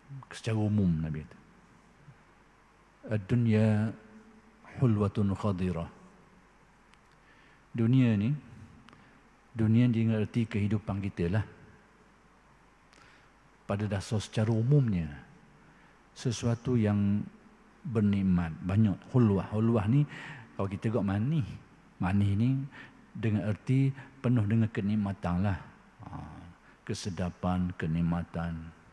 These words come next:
Khadirah ni, kalau kita menghijau,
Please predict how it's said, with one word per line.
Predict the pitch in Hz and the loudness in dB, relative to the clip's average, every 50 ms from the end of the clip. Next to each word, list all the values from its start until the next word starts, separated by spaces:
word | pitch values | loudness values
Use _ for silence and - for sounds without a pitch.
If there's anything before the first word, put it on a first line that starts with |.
| - - - - - - - - - - - _ _ - | -20 -20 -20 -20 -20 -20 -20 -20 -20 -20 -20 _ _ -14
Khadirah | - - 131 113 101 120 120 117 123 135 117 113 123 | -4 -2 0 0 2 0 0 0 0 0 0 0 0
ni, | 139 165 180 185 180 - - - - - - - - | 0 0 0 0 -2 -4 -10 -16 -20 -20 -20 -12 -8
kalau | 123 110 107 | -6 -6 -4
kita | 123 120 - - 131 | -4 -4 -2 0 0
menghijau, | 120 117 113 107 98 90 113 113 92 - - 78 76 76 | 2 2 2 2 2 0 0 -2 -2 -2 -6 -10 -10 -10